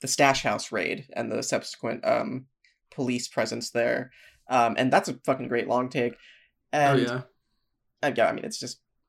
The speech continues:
Speaker 1: uh, God, I, I, I always forget the name of the director of photography, but I do know, um, the director, um, I believe his name is, um, Cary Fukunaga.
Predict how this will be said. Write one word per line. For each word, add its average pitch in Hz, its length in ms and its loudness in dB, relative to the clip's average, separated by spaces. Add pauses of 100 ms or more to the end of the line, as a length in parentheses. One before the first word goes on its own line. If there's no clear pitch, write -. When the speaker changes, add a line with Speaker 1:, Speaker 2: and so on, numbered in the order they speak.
(140)
Speaker 1:
uh, 110 220 4
God, 110 280 -2
I, 143 140 -4 (240)
I, 143 160 4 (760)
I 143 120 8
always 175 360 6
forget 147 300 0
the 143 100 0
name 127 380 0
of 131 320 -4
the 113 460 -4 (800)
director 123 720 0
of 101 260 0
photography, 120 920 0
but 113 140 0
I 110 100 2
do 127 300 -2
know, 117 340 0
um, 107 200 -2
the 113 120 -4
director, 117 640 -2
um, 110 300 -2
I 123 60 -6
believe 131 220 -4
his 127 140 -4
name 123 320 -2
is, 120 240 -6
um, 117 280 -2
Cary 123 240 -2
Fukunaga. 131 640 -2